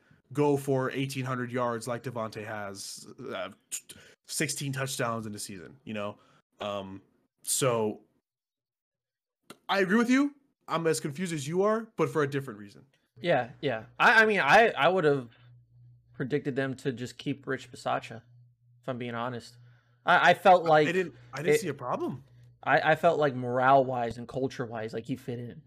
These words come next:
Speaker 1: I didn't see
Speaker 2: And
Speaker 1: a problem
Speaker 2: you,
Speaker 1: with them
Speaker 2: you
Speaker 1: keeping
Speaker 2: saw
Speaker 1: Rich
Speaker 2: it in his,
Speaker 1: Bisaccia.
Speaker 2: in their play. I mean, they made the playoffs, so.
Speaker 1: And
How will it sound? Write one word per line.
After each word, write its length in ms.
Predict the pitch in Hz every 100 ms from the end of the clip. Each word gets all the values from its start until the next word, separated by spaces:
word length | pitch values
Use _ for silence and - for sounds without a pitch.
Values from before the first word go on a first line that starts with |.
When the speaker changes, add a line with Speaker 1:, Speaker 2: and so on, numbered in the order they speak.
| _ - _ _ _ -
Speaker 1:
I 100 | 151
didn't 140 | 247
see 120 | -
Speaker 2:
And 100 | -
Speaker 1:
a 40 | 131
problem 240 | 135 143
Speaker 2:
you, 60 | 220
Speaker 1:
with 100 | 165
them 60 |
Speaker 2:
you 60 | 143
Speaker 1:
keeping 80 | -
Speaker 2:
saw 240 | 160 143
Speaker 1:
Rich 160 | 135 131
Speaker 2:
it 40 |
in 120 | 139 131
his, 120 | 120
Speaker 1:
Bisaccia. 60 | 110
Speaker 2:
in 100 | 135
their 100 | 117
play. 300 | - 139 127
I 60 | 110
mean, 160 | 90
they 80 | 95
made 160 | 113 127
the 60 |
playoffs, 480 | - 113 117 117 -
so. 160 | -
Speaker 1:
And 60 | 117